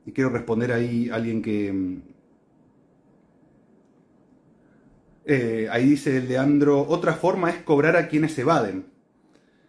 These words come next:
Sí, pero tengan en cuenta que el mayor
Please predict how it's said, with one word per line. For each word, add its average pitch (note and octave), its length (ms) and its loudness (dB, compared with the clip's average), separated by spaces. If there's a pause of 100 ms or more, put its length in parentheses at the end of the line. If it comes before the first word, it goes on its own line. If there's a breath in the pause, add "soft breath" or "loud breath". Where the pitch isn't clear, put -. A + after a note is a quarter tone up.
(380 soft breath)
Sí, G3+ 540 0 (120)
pero D3+ 200 2
tengan G#3 280 2
en E3 180 2
cuenta F#3+ 440 0
que D3+ 340 0
el C3+ 220 2
mayor C#3 640 0